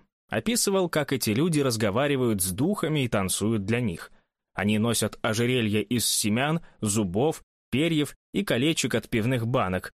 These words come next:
в которых красота далеко не главное. Их назначение —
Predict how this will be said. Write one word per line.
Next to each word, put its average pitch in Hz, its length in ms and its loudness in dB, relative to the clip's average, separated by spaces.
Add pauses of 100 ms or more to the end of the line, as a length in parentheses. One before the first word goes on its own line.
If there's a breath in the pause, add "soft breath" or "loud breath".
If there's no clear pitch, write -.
в - 80 -16
которых 104 420 -2
красота 117 580 0
далеко 113 360 0
не 107 140 2
главное. 90 580 -2 (460)
Их 110 200 -2
назначение — 110 760 0